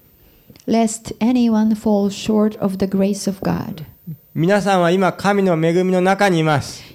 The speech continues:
Speaker 1: You are all in the grace of God.
Speaker 2: そうは感じないと思う人がいるとしても、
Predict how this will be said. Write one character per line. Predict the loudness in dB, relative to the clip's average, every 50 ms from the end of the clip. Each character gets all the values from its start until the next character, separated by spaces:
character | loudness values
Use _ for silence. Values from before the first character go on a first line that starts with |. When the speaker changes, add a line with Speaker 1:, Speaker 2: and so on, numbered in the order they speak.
| -6
Speaker 1:
You | -2 0 2 2
are | 2 2 0 0
all | 2 2 2 4 2 2 2 0 0 -2 -6 -4 -2
in | 0 2 2 2 2 2 2 2
the | 2
grace | 0 2 2 2 2 2 0 -2
of | -4 -2
God. | -2 -4 -2 -2 -6 -8 -10 -12 -18 -20 -20 -20 _ _ -20 -20 -20 -20 _ _ -20 _
Speaker 2:
そ | -8 -2 0 2 4
う |
は | 4 4 2
感 | 2 2 0 0
じ | 0 2
な | 2 2 2
い | 2 2 0
と | 0 2
思 | 2 2 2 2
う | 0
人 | 0 0 2
が | 2 2
い | 2
る | 0 0
と | -2 -2
し | -4 -2
て | -2 0 0
も、 | 2 2 0 0 -2